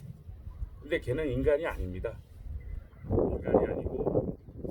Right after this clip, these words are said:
이 뭐라 그럴까, 짐승의 탈을, 아, 지새끼의 탈을 쓴 인간이라고 생각합니다. 정말 나쁩니다. 내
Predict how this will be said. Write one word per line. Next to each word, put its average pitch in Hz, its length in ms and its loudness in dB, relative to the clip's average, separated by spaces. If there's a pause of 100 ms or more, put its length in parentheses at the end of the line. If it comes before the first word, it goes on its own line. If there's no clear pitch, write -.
(680)
이 90 100 -10
뭐라 95 300 4
그럴까, 82 760 -2 (100)
짐승의 123 580 0
탈을, - 400 -4
아, - 120 -2
지새끼의 - 560 -2
탈을 - 240 0
쓴 - 180 -4 (520)
인간이라고 131 480 6
생각합니다. - 540 -4 (2500)
정말 - 280 -4
나쁩니다. - 540 4
내 - 200 0